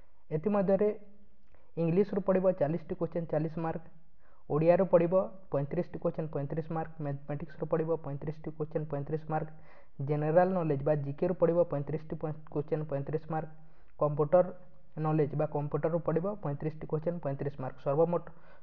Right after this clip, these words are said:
ଶହେ ଅଶୀଟି question, ଶହେ ଅଶୀ mark ଏବଂ ଶହେ ଅଶୀ minute ମଧ୍ୟ ଆପଣଙ୍କୁ time ଦିଆଯିବ, ଅର୍ଥାତ୍ ତିନି ଘଣ୍ଟା ଆପଣଙ୍କୁ time ଦିଆଯିବ। ଏଠି, ଏଥିରେ ଯେଉଁମାନେ qualify କରିବେ, ସେମାନଙ୍କୁ ବେସିକ୍ କମ୍ପ୍ୟୁଟର ସ୍କିଲ୍ ଟେଷ୍ଟରେ ନିଆଯିବ ଏବଂ ଏଥିରେ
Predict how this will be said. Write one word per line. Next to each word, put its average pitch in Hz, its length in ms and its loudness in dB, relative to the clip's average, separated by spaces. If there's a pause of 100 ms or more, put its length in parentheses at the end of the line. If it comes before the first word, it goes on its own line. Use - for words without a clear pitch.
(160)
ଶହେ 160 220 4 (100)
ଅଶୀଟି 170 320 -2
question, 170 340 0 (120)
ଶହେ 156 200 2 (160)
ଅଶୀ 156 180 -2
mark 175 320 0
ଏବଂ 185 160 2 (140)
ଶହେ 165 200 2 (140)
ଅଶୀ 156 200 -2
minute 175 340 0
ମଧ୍ୟ 156 160 0
ଆପଣଙ୍କୁ 156 380 0 (100)
time 151 180 2
ଦିଆଯିବ, 139 240 -2
ଅର୍ଥାତ୍ 165 280 -2 (480)
ତିନି 175 240 2
ଘଣ୍ଟା 180 300 2
ଆପଣଙ୍କୁ 165 320 2 (120)
time 151 200 2
ଦିଆଯିବ। 135 280 0 (240)
ଏଠି, 190 140 0 (180)
ଏଥିରେ 180 400 4
ଯେଉଁମାନେ 190 300 2
qualify 170 360 4
କରିବେ, 175 300 4
ସେମାନଙ୍କୁ 175 380 0 (1400)
ବେସିକ୍ 156 480 0
କମ୍ପ୍ୟୁଟର 175 460 4
ସ୍କିଲ୍ 175 240 0
ଟେଷ୍ଟରେ 170 380 6
ନିଆଯିବ 165 400 2
ଏବଂ 175 220 2
ଏଥିରେ 175 280 2